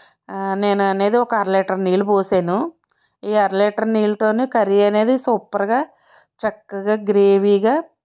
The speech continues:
మనం వేసిన గసగసాలకే గ్రేవీ వస్తుంది అనమాట కమ్మగాని. చూడండి ఒకసారి గసగసాలు వేసి ఇలా ట్రై చేయండి. మీకు చపాతీకి, పూరీకి, దోశకి దేనికైనా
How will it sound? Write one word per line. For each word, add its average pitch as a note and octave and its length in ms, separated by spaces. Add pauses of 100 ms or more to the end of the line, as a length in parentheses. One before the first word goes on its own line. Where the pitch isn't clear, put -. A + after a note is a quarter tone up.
(380)
మనం A3 180
వేసిన G#3 420
గసగసాలకే G#3 720 (160)
గ్రేవీ G#3+ 300
వస్తుంది G3+ 420
అనమాట F#3 320 (680)
కమ్మగాని. F#3+ 760 (880)
చూడండి G#3+ 420
ఒకసారి G3+ 520
గసగసాలు F#3+ 540
వేసి G3 220
ఇలా F#3+ 160
ట్రై F#3+ 260
చేయండి. F#3 440 (580)
మీకు F#3+ 240
చపాతీకి, F#3 600
పూరీకి, F#3+ 580 (160)
దోశకి F#3 540 (640)
దేనికైనా G3 680